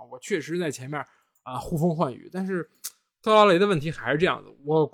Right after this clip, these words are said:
突得很好，带得很爽，但是我传不出去，我传球不好，而且我射门、射术也很一般。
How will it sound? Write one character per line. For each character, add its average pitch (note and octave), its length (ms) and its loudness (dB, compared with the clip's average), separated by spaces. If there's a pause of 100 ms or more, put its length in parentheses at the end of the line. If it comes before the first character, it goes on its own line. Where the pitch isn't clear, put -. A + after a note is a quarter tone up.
突 A#3+ 200 0
得 F3 60 6
很 D3 180 2
好， - 380 -12
带 E3+ 180 4
得 C#3 60 0
很 C#3 180 -2
爽， A#2+ 320 -10
但 D#3 120 -8
是 D3 60 -6
我 A#2+ 120 -6
传 B2 200 -12
不 C#3+ 40 -14
出 D#3 120 -14
去， - 260 -20
我 B2 100 -18
传 - 160 -16
球 D#3+ 140 -12
不 C#3+ 100 -16
好， - 220 -20
而 C3+ 100 -20
且 C#3+ 60 -14
我 B2 140 -12
射 D3+ 200 -8
门、 C3+ 320 -8
射 F3 200 -6
术 C3+ 200 -6
也 D3 40 -4
很 - 200 -12
一 B2 100 -16
般。 G2 160 -20